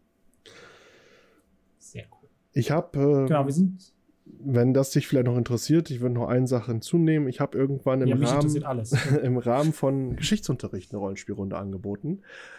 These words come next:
Speaker 2: Das
Speaker 1: Ja.
Speaker 2: war allerdings für die Spieler sehr krass, weil, ähm, wir haben das Thema Zweiter Weltkrieg durchgenommen und,
Speaker 1: Hm.
Speaker 2: äh,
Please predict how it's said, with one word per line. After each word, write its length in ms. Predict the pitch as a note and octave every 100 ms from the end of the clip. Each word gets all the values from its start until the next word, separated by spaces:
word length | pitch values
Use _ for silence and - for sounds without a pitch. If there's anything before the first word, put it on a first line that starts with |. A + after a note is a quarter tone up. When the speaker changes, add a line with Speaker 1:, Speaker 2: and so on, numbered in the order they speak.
| - - -
Speaker 2:
Das 240 | D3 C#3+
Speaker 1:
Ja. 40 |
Speaker 2:
war 140 | E3 C3+
allerdings 600 | D3 D3 C#3 D3 D#3 -
für 80 | B2+
die 140 | C3
Spieler 460 | - - C#3 C3 A2+
sehr 180 | G#2 G2
krass, 560 | - G#2+ G2 - - _
weil, 720 | A#2+ G#2+ A2 A#2 A#2+ B2 B2 -
ähm, 580 | A#2+ A#2 A#2+ A#2 A#2 A#2 - - - -
wir 180 | B2+ B2+
haben 220 | D#3 F#3+
das 160 | F3+ -
Thema 240 | F#3 F#3
Zweiter 320 | - F3 E3
Weltkrieg 340 | D3+ D3+ B2+ -
durchgenommen 560 | A2 - A2 G#2+ G3 - - _ - - - _ -
und, 580 | B2+ B2+ B2+ D3+ D#3+
Speaker 1:
Hm. 60 | D#3
Speaker 2:
äh, 560 | C3 C3 B2+ C3 C3